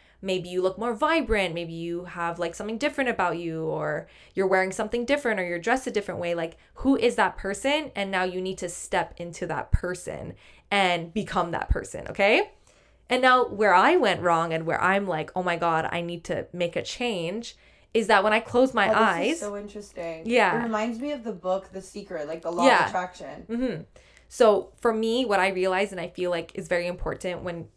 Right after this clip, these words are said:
Speaker 1: it goes back to when you said, "What do you wanna be?" And I said, "I don't know," is when I closed my eyes and I was trying to imagine my dream house,
Speaker 2: It was hard
Speaker 1: I
Speaker 2: for you to
Speaker 1: don't,
Speaker 2: dream.
Speaker 1: I don't know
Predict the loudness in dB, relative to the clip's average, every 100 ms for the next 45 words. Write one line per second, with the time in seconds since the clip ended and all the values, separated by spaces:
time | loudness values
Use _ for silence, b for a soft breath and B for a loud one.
0 | -10 -10 0 0 4 2 2 -2 -6 -6
1 | -6 -4 -2 -2 -2 -2 -2 -4 -6 -6
2 | -4 -4 -4 -2 0 2 0 -4 b b
3 | b b b 2 4 4 0 -4 -10 0
4 | 4 4 2 2 4 4 4 6 6 2
5 | -2 -2 0 0 0 2 2 0 -2 -2
6 | -6 -6 -6 -4 -4 -4 -6 -6 -2 0
7 | 0 -4 -6 -6 -8 -6 -4 -4 -2 0
8 | 6 6 6 -4 -2 -2 4 2 2 2
9 | 4 2 0